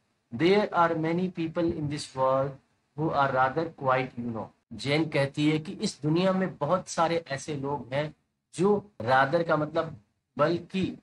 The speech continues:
काफी, quiet, you know, quiet का मतलब शांत, you know, आप जानते हो। तो वो कह रही है कि दुनिया में बहुत सारे लोग ऐसे हैं जो हमेशा शांत रहते हैं और मैं भी उनमें से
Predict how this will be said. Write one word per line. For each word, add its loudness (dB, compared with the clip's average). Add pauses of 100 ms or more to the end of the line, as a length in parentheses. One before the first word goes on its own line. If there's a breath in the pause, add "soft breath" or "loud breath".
(120)
काफी, -2 (200)
quiet, 0
you 2
know, 2 (640)
quiet 2
का 2
मतलब -4
शांत, 2 (180)
you -4
know, -6
आप 2
जानते -4
हो। -12 (380)
तो -2
वो 0 (100)
कह 4
रही -2
है -4
कि -6
दुनिया -2
में -4
बहुत -4
सारे -2
लोग -8
ऐसे -4
हैं -4 (300)
जो -2
हमेशा -4
शांत -2
रहते 0
हैं -4 (240)
और 4
मैं 2
भी 2
उनमें 0
से -4